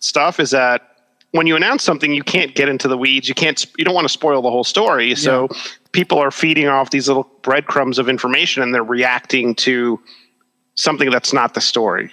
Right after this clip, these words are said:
Speaker 1: So then I think when people read the book and realized, "Oh, okay, that is Poe,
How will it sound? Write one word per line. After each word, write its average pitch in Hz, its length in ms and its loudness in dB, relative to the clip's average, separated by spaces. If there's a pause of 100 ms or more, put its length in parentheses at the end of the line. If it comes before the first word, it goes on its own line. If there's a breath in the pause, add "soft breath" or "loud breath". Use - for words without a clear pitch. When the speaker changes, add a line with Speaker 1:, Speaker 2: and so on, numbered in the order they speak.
(100)
Speaker 1:
So 151 220 0
then 165 320 0
I 151 80 0
think 196 140 0
when 147 140 0
people 160 200 0
read 143 200 0
the 135 60 -2
book 180 280 0
and 127 100 -2
realized, 127 480 0
"Oh, 175 140 2
okay, 131 300 0 (340 loud breath)
that 165 140 2
is 247 160 0
Poe, 110 420 -2